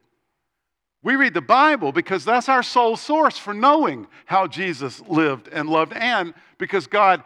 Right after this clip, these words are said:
uniquely inspired the Bible. It is the essential story of Jesus without any errors. So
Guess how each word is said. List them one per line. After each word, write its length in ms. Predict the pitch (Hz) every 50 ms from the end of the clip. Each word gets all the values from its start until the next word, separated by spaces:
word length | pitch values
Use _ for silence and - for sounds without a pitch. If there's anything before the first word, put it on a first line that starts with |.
| _ _ _
uniquely 640 | - 185 190 185 196 202 196 - - 180 175 160 -
inspired 680 | 160 147 143 - - - 233 240 269 269 262 233 151 143
the 80 | 156
Bible. 400 | 127 143 139 135 127 117 123 160
It 120 | 185 175 202
is 140 | 220 147
the 120 | 165 196 180
essential 420 | 165 - - 226 220 - 196 180
story 420 | - - - 254 269 277 294 277 220
of 100 | 165 117
Jesus 440 | 135 165 165 151 190 208 - -
without 280 | 214 208 220 240 240 226
any 280 | 226 254 277 294 269 233
errors. 400 | 226 226 214 165 123 127 - -
So 260 | - - - 180